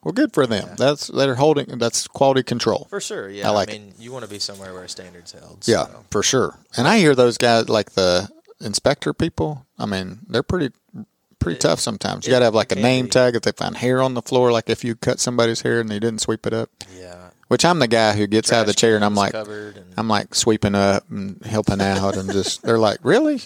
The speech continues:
Speaker 1: And I'm like, "Why not?" I'm, my son's getting his hair cut. My, I had a boss that he said, he used to say, "If you got time to lean, you got time to clean. So grab a broom, bro."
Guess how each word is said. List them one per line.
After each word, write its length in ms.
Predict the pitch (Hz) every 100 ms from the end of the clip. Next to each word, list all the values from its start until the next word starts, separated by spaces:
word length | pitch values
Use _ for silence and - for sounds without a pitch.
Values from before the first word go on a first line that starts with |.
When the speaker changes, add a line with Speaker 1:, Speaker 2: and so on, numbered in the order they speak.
| -
Speaker 1:
And 240 | - 135 - -
I'm 140 | 113 127
like, 160 | 127
"Why 160 | 135 233 -
not?" 260 | 113 165 -
I'm, 100 | -
my 140 | 117
son's 360 | 123 160 190 151
getting 220 | 139 135
his 140 | 175 117
hair 160 | 120
cut. 280 | 127 139 151 _ - - - _ _
My, 440 | - 113 110 107 104
I 40 | 131
had 160 | 135
a 20 |
boss 360 | 107 120 123 -
that 80 | 110
he 80 | 110
said, 300 | - 113 110
he 100 | 123
used 140 | 113
to 80 | 117
say, 160 | 120
"If 80 | 104
you 60 | 127
got 220 | 151 -
time 200 | 165 160
to 80 | 147
lean, 260 | 156 180 175
you 100 | 170
got 220 | 160 -
time 240 | 160 160
to 60 | 135
clean. 420 | - 170 196 123
So 160 | - 117
grab 240 | 139 147
a 40 |
broom, 400 | 120 135 175 165
bro." 280 | 120 131 156